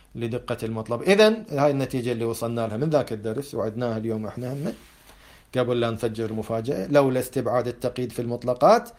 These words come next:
لكان المقتضي هو شنو؟ مقتضى القواعد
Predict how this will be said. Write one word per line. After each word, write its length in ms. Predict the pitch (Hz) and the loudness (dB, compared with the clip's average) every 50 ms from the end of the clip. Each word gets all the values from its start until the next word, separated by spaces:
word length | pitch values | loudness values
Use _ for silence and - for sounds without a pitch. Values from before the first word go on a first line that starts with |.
| - - - _ - | -20 -20 -20 _ -8
لكان 360 | 127 117 - 135 135 131 131 127 | -8 -4 0 2 2 2 2 2
المقتضي 680 | 120 120 113 117 135 135 - - 143 135 135 139 131 | 0 0 0 -2 -4 -4 -2 0 0 2 2 0 2
هو 180 | 135 143 143 127 | 2 2 0 0
شنو؟ 380 | - 151 151 147 143 147 143 - - _ _ _ _ _ _ _ _ _ | 0 0 0 0 0 0 -2 -6 -12 _ _ _ _ _ _ _ _ _
مقتضى 640 | 123 113 - - 127 131 120 123 123 120 120 117 - - - _ _ _ _ - - _ _ _ _ _ _ - - _ _ - | -12 -10 -4 -2 -2 0 2 2 2 2 0 -2 -4 -8 -14 _ _ _ _ -20 -20 _ _ _ _ _ _ -20 -20 _ _ -10
القواعد 1000 | 123 113 110 113 113 110 110 110 107 - 127 131 127 127 127 120 123 127 127 | -8 -6 -4 -4 -2 -2 -2 -4 0 2 2 4 6 6 4 4 2 0 -4